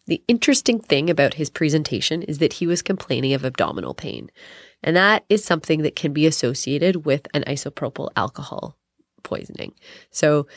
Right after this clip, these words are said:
these patients can get a gastritis. There's been reports of a hemorrhagic gastritis that's quite severe as well in them.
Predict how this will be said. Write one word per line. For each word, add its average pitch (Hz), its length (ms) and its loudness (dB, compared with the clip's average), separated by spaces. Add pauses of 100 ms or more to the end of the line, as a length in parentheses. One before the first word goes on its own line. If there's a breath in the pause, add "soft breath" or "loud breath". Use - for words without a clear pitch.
(120 loud breath)
these 156 160 -2
patients 160 360 2
can 156 140 -6
get 139 160 0
a 143 60 -2
gastritis. 147 800 2
There's 139 360 -2 (200)
been 135 160 -4
reports 151 400 -2
of 139 80 0
a 120 40 2
hemorrhagic 139 680 2
gastritis 131 580 0
that's - 200 -6
quite - 260 -2
severe 131 340 -2
as - 140 -4
well 156 240 4
in 151 100 0
them. 147 240 -2